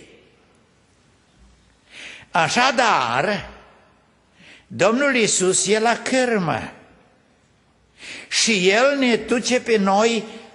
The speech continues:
ne trimite în luptă. "Dacă n-ar fi așa", spune Pavel, "de ce suntem noi în primejdie în orice clipă?" Versetul treizeci. "În fiecare zi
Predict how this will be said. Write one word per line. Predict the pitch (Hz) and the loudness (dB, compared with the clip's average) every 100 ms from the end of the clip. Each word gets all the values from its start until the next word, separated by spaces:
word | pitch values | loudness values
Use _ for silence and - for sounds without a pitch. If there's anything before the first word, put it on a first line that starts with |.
| - | -6
ne | 160 202 | 0 0
trimite | 214 214 226 220 | 2 2 2 2
în | 254 262 | 2 2
luptă. | 302 285 - 160 104 - - - - - - _ _ _ _ _ _ _ _ _ _ _ - - _ _ _ _ _ _ _ _ | 2 0 -2 -2 -2 -12 -20 -20 -20 -20 -20 _ _ _ _ _ _ _ _ _ _ _ -20 -20 _ _ _ _ _ _ _ _
"Dacă | 175 143 135 214 214 233 | -18 -12 -2 -2 0 0
n-ar | 220 262 269 220 | 2 4 4 2
fi | 156 - 175 | -2 -2 0
așa", | 143 135 - 160 120 101 | 2 0 0 -4 -2 -2
spune | - - 147 123 120 | -4 -4 -4 -2 -2
Pavel, | 151 127 113 123 110 - - - - | -2 -2 -2 -4 -4 -12 -20 -20 -16
"de | 143 214 | -4 -2
ce | 233 - 269 | 0 0 0
suntem | - 226 160 147 131 | 0 0 0 0 0
noi | 135 156 147 | 0 0 0
în | 127 117 | -2 -2
primejdie | 127 123 123 123 104 127 123 | -2 -2 -2 -2 -4 -2 -2
în | 117 | 0
orice | 127 110 - 110 | -2 -2 -6 -6
clipă?" | - 113 98 90 90 | -4 -4 -4 -6 -6
Versetul | 104 101 107 110 | -8 -6 -8 -8
treizeci. | 101 107 90 98 80 - - - - - | -6 -6 -6 -10 -12 -16 -20 -20 -20 -2
"În | 226 233 | 0 0
fiecare | 269 277 240 233 220 208 170 | 0 0 0 -2 -2 0 -2
zi | 147 208 190 | -2 -2 -2